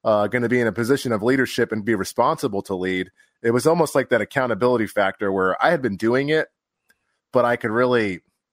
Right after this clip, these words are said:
I'd gotten comfortable and I could shake it off if I wanted to because it wasn't my responsibility.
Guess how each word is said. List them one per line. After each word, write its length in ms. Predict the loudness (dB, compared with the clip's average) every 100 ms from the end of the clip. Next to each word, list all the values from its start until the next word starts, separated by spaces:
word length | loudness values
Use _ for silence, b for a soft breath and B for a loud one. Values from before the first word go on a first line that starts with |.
| _ -18 -8
I'd 120 | 0
gotten 240 | 0 0
comfortable 460 | -4 -4 -2 0 0
and 60 | 0
I 40 |
could 140 | -2 -6
shake 240 | -4 -2
it 80 | 0
off 220 | 0 0
if 80 | -2
I 80 | -2
wanted 340 | 0 -2 -2
to 160 | -4 -4
because 260 | -4 -4
it 80 | 0
wasn't 240 | 0 0 0
my 100 | -2
responsibility. 1080 | -2 -2 -2 -2 -10 -10 -8 -8 -12 -16